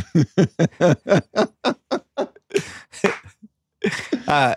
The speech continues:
Speaker 2: and the T N T show, still unassailable.
Speaker 1: I just, it just rolls along.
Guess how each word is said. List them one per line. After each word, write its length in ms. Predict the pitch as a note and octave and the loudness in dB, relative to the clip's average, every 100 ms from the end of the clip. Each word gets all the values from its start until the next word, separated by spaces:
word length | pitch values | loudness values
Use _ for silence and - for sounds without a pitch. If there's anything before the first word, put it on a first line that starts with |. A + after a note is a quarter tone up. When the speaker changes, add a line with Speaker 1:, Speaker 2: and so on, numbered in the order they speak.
| - | 0
Speaker 2:
and 200 | D3+ D3 | 0 2
the 100 | E3 | 2
T 200 | G3+ G3+ | 2 2
N 80 | |
T 160 | F3+ G#3+ | 2 -2
show, 240 | - F2+ | 0 0
still 420 | F#2 - C#3+ C3+ E2 | -2 0 0 0 0
unassailable. 760 | C#3+ C3+ B2+ D#3+ C#3+ G2 E2 - _ _ _ _ _ _ - | 0 0 0 0 0 -2 -4 -10 _ _ _ _ _ _ -2
Speaker 1:
I 80 | B2 | 0
just, 260 | B2 B2+ - | 2 0 0
it 120 | D#3 | 0
just 220 | B2+ C3 | 2 0
rolls 340 | A#2 A#2+ C#3 A#2+ | 2 2 2 0
along. 540 | C3+ D3 C#3+ G2+ E2+ | 0 0 0 0 -4